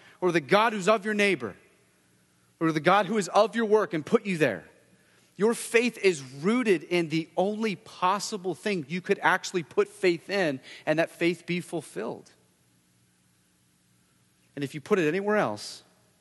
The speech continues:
it brings discouragement, condemnation, fear, anxiety, right? All of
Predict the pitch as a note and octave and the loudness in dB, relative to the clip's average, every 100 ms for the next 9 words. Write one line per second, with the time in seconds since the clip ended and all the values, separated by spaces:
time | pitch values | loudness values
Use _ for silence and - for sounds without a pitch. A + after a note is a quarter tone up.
0 | _ _ _ _ _ - - C#3 C3 C3+ | _ _ _ _ _ -16 -4 -4 -2 -4
1 | - E3+ A#2+ - E2 - - - C3 D3 | -2 0 -2 -4 -16 -18 -16 -8 -6 -4
2 | D3+ C#3 - F#2+ - - - F#3+ B2+ F#2 | -2 -2 -4 -10 -12 -12 -2 0 2 -2
3 | D#2 C3 A#2+ A2 D3 D3 A#2 F2+ D2+ - | -6 -6 -6 -2 0 0 -2 -4 -12 -18
4 | _ _ _ _ _ _ - C#3 A3+ - | _ _ _ _ _ _ -8 -4 -4 -6
5 | _ _ _ _ _ _ _ _ _ _ | _ _ _ _ _ _ _ _ _ _
6 | _ _ _ _ _ _ _ _ - D#3 | _ _ _ _ _ _ _ _ 0 2
7 | D#3+ E3 | 2 -2